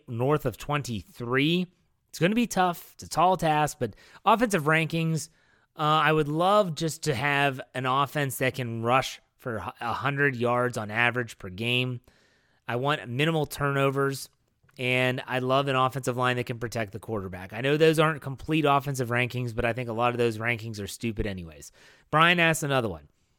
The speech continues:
"If the defense can hold teams off of twenty points, can this offense perform well enough, n-, uh,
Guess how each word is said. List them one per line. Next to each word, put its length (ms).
"If 140
the 80
defense 480
can 100
hold 320
teams 300
off 200
of 120
twenty 340
points, 560
can 240
this 240
offense 460
perform 420
well 240
enough, 360
n-, 140
uh, 180